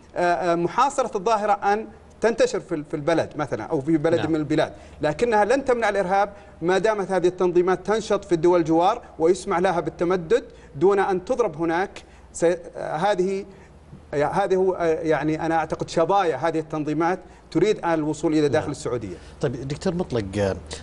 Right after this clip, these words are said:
Speaker 2: خلينا نتكلم معك، يعني يمكن، آه، انتشر المقطع الحوار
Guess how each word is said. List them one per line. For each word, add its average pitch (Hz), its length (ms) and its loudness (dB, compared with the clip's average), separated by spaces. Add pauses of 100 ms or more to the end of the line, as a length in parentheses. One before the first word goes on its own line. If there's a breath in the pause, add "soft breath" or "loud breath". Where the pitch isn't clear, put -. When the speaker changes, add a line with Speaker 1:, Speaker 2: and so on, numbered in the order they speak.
Speaker 2:
خلينا 190 380 2
نتكلم 135 580 -4
معك، 113 400 -6
يعني 143 120 0
يمكن، 147 240 -2 (320)
آه، 131 340 2
انتشر 165 360 0
المقطع 120 520 -2
الحوار 117 460 -2